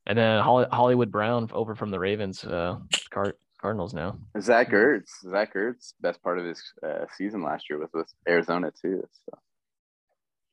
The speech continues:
Speaker 1: <laughs> At, at, uh, tight end, yeah, I forgot about him. <laughs>
Speaker 2: Yeah.
Speaker 1: Okay.
Speaker 2: Yeah. So the
Speaker 1: Sorry, my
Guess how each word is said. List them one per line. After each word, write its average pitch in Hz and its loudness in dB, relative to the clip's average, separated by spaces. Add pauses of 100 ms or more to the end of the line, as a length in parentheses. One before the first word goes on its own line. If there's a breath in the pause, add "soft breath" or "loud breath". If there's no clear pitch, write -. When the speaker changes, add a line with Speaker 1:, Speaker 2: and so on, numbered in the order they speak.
(480)
Speaker 1:
<laughs> - -
At, - 4 (140)
at, 117 2
uh, 110 6
tight 120 2
end, 117 2
yeah, 113 2
I 120 2
forgot 95 -2
about 98 0
him. 104 -4
<laughs> - -10
Speaker 2:
Yeah. - 2 (1300)
Speaker 1:
Okay. 135 6
Speaker 2:
Yeah. 90 6 (260)
So 78 -2
the 82 0 (2250)
Speaker 1:
Sorry, - -12
my 98 -8